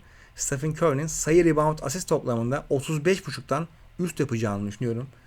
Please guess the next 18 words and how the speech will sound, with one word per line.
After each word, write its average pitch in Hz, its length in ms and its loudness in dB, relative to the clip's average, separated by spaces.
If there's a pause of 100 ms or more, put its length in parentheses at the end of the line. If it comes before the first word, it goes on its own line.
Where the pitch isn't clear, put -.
(320)
New 175 180 4
York 208 160 2
cephesinde 135 680 -4
takımın 143 340 -2
ana 143 180 -2
yıldızı 123 340 0
Jalen 131 360 2
Brunson'ın 139 540 0
yirmi 131 220 0
sekiz 156 340 -4
buçuk 127 180 -6
sayıdan 120 340 -4 (340)
üst - 180 -4
yapacağını 110 480 -2
düşünüyorum. 127 380 -4 (280)
Ve 120 180 -2
son 240 240 -2
olarak 156 320 2